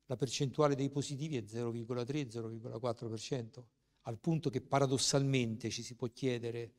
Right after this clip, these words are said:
ma tutta questa organizzazione che costa centinaia di milioni di euro, di dollari, quello che volete, centina-, decine di laboratori internazionali, centinaia di organizzazioni,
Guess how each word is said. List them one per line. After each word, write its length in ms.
ma 100
tutta 380
questa 260
organizzazione 1000
che 120
costa 280
centinaia 640
di 80
milioni 380
di 160
euro, 420
di 140
dollari, 420
quello 200
che 100
volete, 580
centina-, 640
decine 520
di 100
laboratori 560
internazionali, 840
centinaia 560
di 80
organizzazioni, 1000